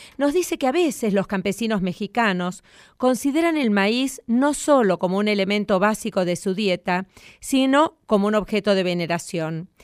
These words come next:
el centro mismo de su cultura, de sus mitos, de sus prácticas religiosas. Y es que, al mismo tiempo que satisfacen una necesidad humana esencial, la alimentación es un factor capital de la identidad cultural.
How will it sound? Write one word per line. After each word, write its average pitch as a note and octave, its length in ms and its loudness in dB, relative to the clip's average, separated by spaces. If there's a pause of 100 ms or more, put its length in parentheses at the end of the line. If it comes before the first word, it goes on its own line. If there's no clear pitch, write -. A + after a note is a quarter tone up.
(120)
el A3 200 -2
centro D4 460 -2
mismo C#4+ 720 -2
de F#3+ 140 -4
su - 160 -8
cultura, F3+ 760 -4 (280)
de F#3 160 -2
sus D#3+ 200 -6
mitos, F#3+ 560 -2
de G3+ 160 -4
sus G#3 180 -6
prácticas A#3 460 -2
religiosas. G3 720 -2
Y C#4 60 -2
es C4 80 -6
que, A#3+ 320 -2 (520)
al A#3 140 2
mismo D#4 260 2
tiempo D4 460 2
que F#3+ 100 0
satisfacen G3+ 720 -2
una G#3+ 200 0
necesidad G3 560 -2
humana G3+ 300 -2
esencial, F#3+ 680 -4 (420)
la A3+ 140 6
alimentación A#3+ 960 0 (320)
es C4+ 180 0
un C4+ 120 -2
factor B3+ 380 0
capital C4+ 720 0
de A#3 120 0
la G3+ 80 0
identidad F3 600 -2
cultural. D#3+ 680 -6